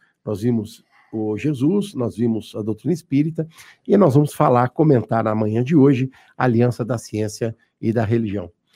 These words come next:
Lembrar a todos os nossos, é, precaros rádio ouvintes e amigos do YouTube que a gente sempre tem um pouquinho de dificuldade nessa primeira, nesse primeiro movimento, né? Até pra nos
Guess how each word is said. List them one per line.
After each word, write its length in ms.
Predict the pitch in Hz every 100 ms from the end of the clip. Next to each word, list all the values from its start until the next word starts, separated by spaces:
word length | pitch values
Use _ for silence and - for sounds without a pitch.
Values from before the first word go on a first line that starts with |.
| _ _ _
Lembrar 400 | - 320 185 180
a 80 | 156
todos 440 | 131 151 135 117 107
os 240 | 113 -
nossos, 600 | 123 107 - 98 - - _ _ _ _ _
é, 560 | - 113 107 104 92 - _
precaros 680 | 110 - 113 101 - - -
rádio 300 | - 107 98
ouvintes 560 | 82 131 160 131 113 98
e 40 |
amigos 500 | 101 117 143 104 98
do 80 | 101
YouTube 460 | 95 - 180 117 - _ _ _ _ _ _
que 680 | 165 165 139 131 123 110 - _ _
a 40 | -
gente 180 | 156 202
sempre 200 | 269 262
tem 100 | 277
um 60 |
pouquinho 340 | 165 143 147 139
de 60 |
dificuldade 920 | - - - 117 101 135 139 98 95 - _ _ -
nessa 240 | 117 110 123
primeira, 640 | - 110 131 127 110 107
nesse 160 | 113 110
primeiro 320 | - 120 117
movimento, 640 | 120 107 104 117 156 156
né? 200 | 113 156 165 _ - - _ _
Até 300 | - - 165
pra 580 | 165 - 160 139 117
nos 400 | 113 131 123 -